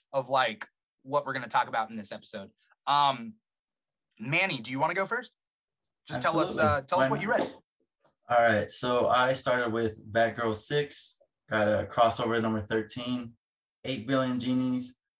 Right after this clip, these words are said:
Speaker 2: Grimm number one, Mighty Morphin nineteen,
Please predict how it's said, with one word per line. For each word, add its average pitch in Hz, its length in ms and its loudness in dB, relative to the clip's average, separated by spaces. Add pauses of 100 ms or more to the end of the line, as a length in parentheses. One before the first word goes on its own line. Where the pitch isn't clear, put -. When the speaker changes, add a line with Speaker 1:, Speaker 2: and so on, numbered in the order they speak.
(280)
Speaker 2:
Grimm 131 340 -2
number 120 240 -4
one, 135 480 -2 (200)
Mighty 113 340 0
Morphin 120 400 -4
nineteen, 131 760 -6